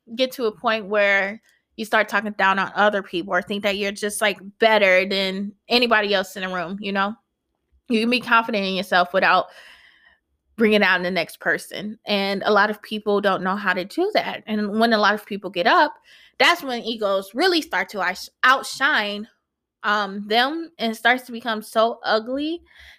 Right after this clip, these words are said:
And for a lot of people, that up doesn't even last long. You know, you end up coming back down at some point.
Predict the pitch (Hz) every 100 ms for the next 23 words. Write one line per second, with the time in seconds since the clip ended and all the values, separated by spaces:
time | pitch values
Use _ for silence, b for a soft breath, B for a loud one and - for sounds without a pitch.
0 | B 220 254 247 233 247 269 247 233 226
1 | 208 - - 247 240 226 220 208 208 196
2 | 190 202 196 196 - 175 196 202 202 208
3 | 214 240 240 202 - 220 202 190 208 208
4 | 196 185 - 320 320 220 190 190